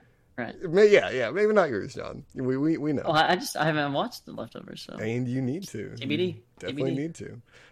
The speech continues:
Speaker 2: Okay, uh, John, you probably don't, because I barely do,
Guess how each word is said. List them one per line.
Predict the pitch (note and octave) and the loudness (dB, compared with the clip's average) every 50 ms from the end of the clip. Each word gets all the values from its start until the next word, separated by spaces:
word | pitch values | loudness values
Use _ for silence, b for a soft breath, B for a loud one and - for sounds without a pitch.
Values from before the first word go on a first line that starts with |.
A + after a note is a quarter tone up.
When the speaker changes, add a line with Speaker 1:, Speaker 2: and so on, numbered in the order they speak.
| b b | b b
Speaker 2:
Okay, | B2+ B2+ - - C#3+ D#3 D#3 | -4 -2 0 0 0 0 -2
uh, | D3+ D#3+ D#3 D#3+ D#3+ | -2 -2 -2 -2 -2
John, | D#3+ D3 F3 F3+ F3+ F3+ | -2 0 2 2 2 2
you | F#3+ A3 B3+ B3 A#3+ G#3+ F#3+ F3 D#3 C3 B2 - _ _ _ _ _ _ _ _ | 0 0 -2 -2 0 0 2 2 2 0 -2 -4 _ _ _ _ _ _ _ _
probably | - D#3 E3+ G#3+ A#3 A3+ G3 B2+ | -2 0 2 2 2 2 2 0
don't, | G2 F#2 - - A#2+ D3 F3 D3 A#2+ A2+ A2+ - - A#2 | 0 -2 0 4 6 6 8 6 6 4 2 -2 -6 -4
because | B2+ A2 B2+ G#2 A2 | 0 2 2 2 2
I | A2 C#3+ F3+ | 2 0 0
barely | D3 - F2 G2 F#2 F2 | 0 0 -2 -4 -4 -6
do, | E2+ E2+ G#2 C#3 E3+ | -4 -4 -4 -4 -6